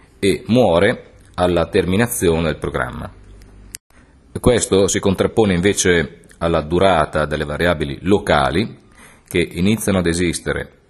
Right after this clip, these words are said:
al momento dell'inizio dell'esecuzione della funzione in cui sono dichiarate e muoiono al termine dell'esecuzione della funzione stessa. Dove è visibile una variabile globale?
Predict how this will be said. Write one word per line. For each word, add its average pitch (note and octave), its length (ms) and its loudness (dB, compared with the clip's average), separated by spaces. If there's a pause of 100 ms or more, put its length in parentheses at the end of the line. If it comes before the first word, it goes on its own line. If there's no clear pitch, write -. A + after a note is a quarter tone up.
(300)
al E2 80 -8
momento F2+ 760 0
dell'inizio E2+ 560 -2
dell'esecuzione D#2 880 -2
della D#2+ 340 0
funzione D#2+ 480 -2
in C#2+ 40 -4
cui C#2+ 140 -8
sono D#2+ 220 -2
dichiarate D#2 640 -4 (380)
e F#2 220 0
muoiono F#2 600 0
al G2+ 180 0
termine D2+ 460 -2
dell'esecuzione D2+ 960 -6
della D#2+ 180 -2
funzione D2+ 420 -4
stessa. - 460 -8 (1400)
Dove A2 440 2
è G#2 120 0
visibile G2+ 500 2
una G2 220 2
variabile F2 720 0
globale? D2+ 720 -4